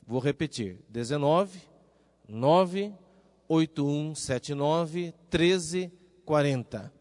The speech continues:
Então, mandem, um, um WhatsApp, mensagem de texto com o seu e-mail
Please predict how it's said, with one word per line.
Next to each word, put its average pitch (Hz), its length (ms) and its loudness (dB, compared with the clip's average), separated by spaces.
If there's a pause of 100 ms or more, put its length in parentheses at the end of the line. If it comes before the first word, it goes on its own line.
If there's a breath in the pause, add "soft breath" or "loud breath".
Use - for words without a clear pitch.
(420)
Então, 139 180 -2
mandem, 165 720 -2 (400 soft breath)
um, 107 760 -12
um 110 60 -16
WhatsApp, 127 520 -2
mensagem 123 320 -6
de 147 80 -8
texto 170 400 0
com 143 160 -4
o 139 40 -4
seu 175 180 -2
e-mail 180 420 2